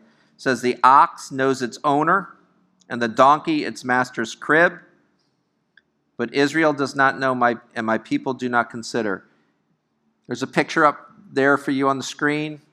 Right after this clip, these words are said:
that shows this picture. You see this picture on the man-, uh, on manger scenes all the time, don't you? And it's a, it's a donkey and it's an ox looking into the, the manger of Jesus Christ,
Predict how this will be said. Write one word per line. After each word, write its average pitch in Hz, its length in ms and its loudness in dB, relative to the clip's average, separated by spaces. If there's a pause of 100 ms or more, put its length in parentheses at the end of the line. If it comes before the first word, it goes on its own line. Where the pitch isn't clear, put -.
(920)
that 120 640 2 (1400)
shows 156 460 2
this 147 200 -2
picture. 170 300 -4
You 135 140 -2
see 202 240 -4
this 175 160 -4
picture 156 600 2
on 135 140 0
the 135 60 -2
man-, 143 300 -2 (120)
uh, 131 240 2
on 127 140 0
manger 135 280 -4
scenes 127 300 -6
all 123 100 4
the 117 80 -4
time, 117 320 0
don't 104 240 -4
you? 92 200 -14 (1040)
And 131 200 -2
it's 131 200 -4
a, 135 180 0
it's 117 180 -8
a 131 60 -6
donkey 165 720 0 (140)
and 123 100 -10
it's 127 100 -10
an 131 180 -4
ox - 760 2 (880)
looking 147 420 0
into 135 260 -4
the, 127 380 2
the 120 80 -6
manger 123 500 -2
of 110 120 -4
Jesus 120 340 -6
Christ, 107 580 -2